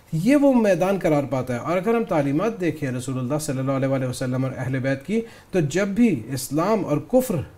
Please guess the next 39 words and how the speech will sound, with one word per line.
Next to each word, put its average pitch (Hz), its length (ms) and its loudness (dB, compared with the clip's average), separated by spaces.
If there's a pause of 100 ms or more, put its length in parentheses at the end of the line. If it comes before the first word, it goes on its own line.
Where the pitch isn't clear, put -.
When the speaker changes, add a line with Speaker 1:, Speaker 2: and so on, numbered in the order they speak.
(100)
Speaker 2:
एक 147 140 0
दूसरे 180 280 -2
के 170 80 -2
आमने 160 240 4
सामने 151 300 2
आ 143 100 2
जाते 147 280 2
हैं, 190 60 2
वहाँ 170 160 2
पे 160 100 0
मुसलमानों 147 480 0
का 170 80 4
वजीफ़ा 131 400 0
बनता 208 260 2
है 180 60 0
कि 180 60 0
वो 165 100 2
इस्लाम 147 280 -2
का 131 100 -6
साथ 123 220 -4
देंगे, 113 280 -2
वो 120 60 0
Speaker 1:
ऐसे 123 80 0
ही। 117 60 0
Speaker 2:
ईमान 120 240 -2
का 110 100 -2
साथ 113 200 -4
देंगे। 107 260 -4
Speaker 1:
बिल्कुल। 120 500 -2
Speaker 2:
और 180 60 10
आखिरी 214 240 10
बात 233 220 10
इसमें 208 280 4
ये 202 120 6
कि 226 140 2 (560)
ये 175 80 2
इस्लाम 165 440 -2
की 202 180 -4
prestige 170 720 -2